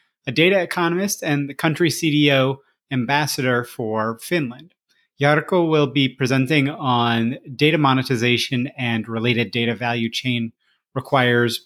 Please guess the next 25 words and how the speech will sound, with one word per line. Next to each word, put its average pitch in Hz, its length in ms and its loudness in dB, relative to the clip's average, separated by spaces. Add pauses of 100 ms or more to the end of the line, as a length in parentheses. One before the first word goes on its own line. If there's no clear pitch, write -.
both 123 360 0
data 127 220 4
products 117 560 0
and 117 260 -2
services 139 680 -2 (440)
on 123 360 4
May 131 200 4
sixth - 580 -4
in 123 240 0
track 117 480 -2
M 120 320 -2
six - 540 -8
at 127 140 -14
the 123 80 -10
Data 123 400 -4
Innovation 110 640 -8
Summit. 135 280 -12 (640)
Jarkko 196 460 4
is 160 300 0 (160)
approaching 165 1000 0
measuring 139 380 4
the 131 80 0
value 120 340 2
of 117 200 -4
data 117 420 0